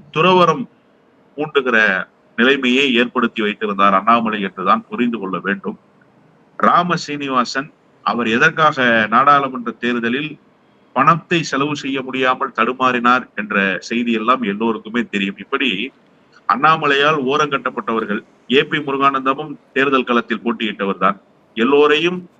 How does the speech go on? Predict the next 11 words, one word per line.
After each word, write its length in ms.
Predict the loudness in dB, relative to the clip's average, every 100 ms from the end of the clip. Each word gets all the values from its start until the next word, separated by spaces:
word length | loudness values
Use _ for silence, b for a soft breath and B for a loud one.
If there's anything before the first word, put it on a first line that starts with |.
| _ _ _ -4
மீண்டும் 440 | -2 -2 -2 -2 -4 _ _ _ _ _ _
இந்த 200 | -2 2 4 4 0
புதிய 260 | -2 2 4
ஆறு 260 | 6 4 4
பேர் 260 | 0 0 0
கொண்ட 160 | -4 -6
குழுவுக்கு 460 | -2 -2 -2 -4 -4
நியமித்திருப்பதன் 720 | -4 -4 -6 -6 -4 -4 -2
மூலமாக 400 | -2 -2 -2 0 0 0 -2 _ _ -2
அண்ணாமலையினுடைய 920 | 2 2 0 -2 -2 -2 -2 -2 0 0 0 0 -2 -6 -6
தலைமை 460 | -2 0 -2 -2